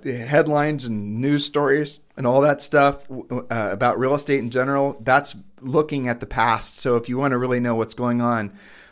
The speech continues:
uh, well, listen to our podcast 'cause we're gonna tell you exactly what we're hearing from the four corners of the real estate realm and, you know, reporting back exactly what we're seeing. And I'll tell you what I'm seeing, and I, I'm curious. Julie had a bunch of calls this morning, too.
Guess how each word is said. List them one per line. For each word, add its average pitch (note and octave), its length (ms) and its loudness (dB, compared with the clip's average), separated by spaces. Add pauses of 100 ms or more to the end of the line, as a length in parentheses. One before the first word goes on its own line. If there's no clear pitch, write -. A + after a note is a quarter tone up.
uh, A2+ 200 0
well, A#2+ 400 0
listen D3+ 360 0
to C#3 60 2
our B2 120 6
podcast C3 500 0
'cause G#2+ 160 -8
we're A#2 120 -4
gonna B2 180 -2
tell B2 200 -2
you A#2 100 -2
exactly A#2 480 0
what G#2 100 -2
we're A2 120 -4
hearing A#2 220 0
from A2+ 180 -8
the A2 80 -4
four A#2+ 240 2
corners A#2+ 500 -2
of A2 160 -2
the G#2+ 80 -2
real A#2+ 200 2
estate A#2+ 460 -2
realm A#2+ 460 0
and, A2+ 220 -2 (360)
you B2+ 120 -4
know, C3 140 2
reporting C3+ 460 2
back C3 280 4
exactly C3 440 2
what A2 140 -4
we're G2+ 100 -8
seeing. G#2+ 280 -6
And A#2+ 80 0
I'll C3 80 2
tell D#3+ 160 0
you D#3+ 100 4
what D#3 120 4
I'm E3+ 120 0
seeing, E3+ 280 -2
and D3+ 80 0
I, C3+ 240 0
I'm A#2+ 180 -4
curious. C#3 400 0
Julie B2+ 280 -2
had B2 120 2
a A#2 40 -2
bunch B2 200 -2
of - 60 -16
calls B2+ 260 0
this A2 140 -14
morning, A#2+ 240 -2
too. C3 300 0